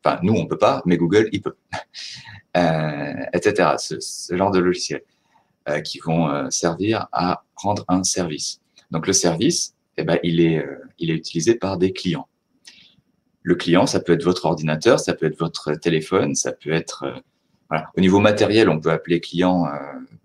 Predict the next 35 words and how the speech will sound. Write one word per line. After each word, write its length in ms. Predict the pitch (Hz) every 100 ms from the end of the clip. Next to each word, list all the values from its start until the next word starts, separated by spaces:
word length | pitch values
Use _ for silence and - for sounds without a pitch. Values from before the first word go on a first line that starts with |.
| _ _ _ _
le 180 | 69 71
mat-, 200 | 76 -
le, 260 | 78 69 67
le, 120 | - -
l'ordinateur 560 | 78 80 82 95 92
ou 40 | 78
le 60 |
téléphone. 460 | 78 76 104 143 160 _ _ _ _ _ _ - -
Au 60 | 87
niveau 180 | 90
logiciel, 460 | 90 82 78 - 95
on 80 | 92
peut 100 | 85
appeler 240 | 80 85
client 460 | - 82 101 233 - _ _ _ -
le 160 | 90
logiciel. 440 | 101 90 - 67 - _ _ _
Donc 160 | 82
là, 140 | 98 117
le 100 | 104
logiciel 460 | 98 95 90 85
Firefox 760 | - 92 82 - 131 - - - _ _ _ _ - - _
peut 80 | 101
se 140 | -
connecter 640 | 90 87 87 - 87 85 - _ -
à 100 | 67
Nextcloud 580 | 82 - - 117 127 -
ou 120 | 85
à 120 | 71
Jitsi 500 | 80 113 110 151 156 -
dans 140 | 87
le 140 | 85 82
cas, 340 | 87 87 - 78
euh, 80 | -
actuel, 400 | - - 123 139